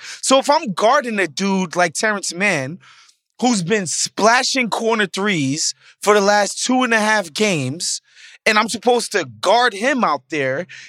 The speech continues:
and you guys give me no chance to recover and, you know, contest on help side,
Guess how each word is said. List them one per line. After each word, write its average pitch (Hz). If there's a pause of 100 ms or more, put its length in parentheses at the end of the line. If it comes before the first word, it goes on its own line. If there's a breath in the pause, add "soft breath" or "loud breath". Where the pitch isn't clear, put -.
(120)
and 220
you 285
guys 220
give 214
me 185
no 175
chance 190
to 185
recover 156 (420 loud breath)
and, 180 (120)
you 190
know, 170
contest 202
on 180
help 208
side, 156